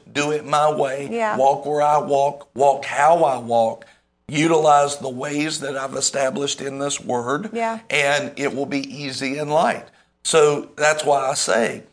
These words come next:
Speaker 1: if you ever find yourself in hard and heavy, odds are you are not, you either haven't come to Jesus,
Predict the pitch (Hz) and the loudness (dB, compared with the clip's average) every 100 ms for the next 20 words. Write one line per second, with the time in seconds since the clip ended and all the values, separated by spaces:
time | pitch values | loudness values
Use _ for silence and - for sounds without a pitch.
0 | _ - 131 151 135 160 - 151 151 156 | _ -10 -4 -4 -2 -2 -2 -2 -2 -4
1 | 147 127 131 151 151 135 135 147 170 160 | -4 -2 -2 -4 -6 -2 -2 -2 -6 -6
2 | 143 117 123 - - _ _ - 139 170 | -8 -8 -8 -10 -14 _ _ 2 4 4
3 | 170 160 135 135 - - _ - 151 165 | 4 2 2 0 -4 -10 _ -8 -4 2
4 | 165 156 143 143 143 - 147 139 143 147 | 2 2 2 2 0 -6 0 2 2 0
5 | 139 135 143 - 160 156 165 185 185 139 | 0 2 0 -2 -2 -2 -2 -6 -6 -12
6 | 123 143 - | -8 -8 -8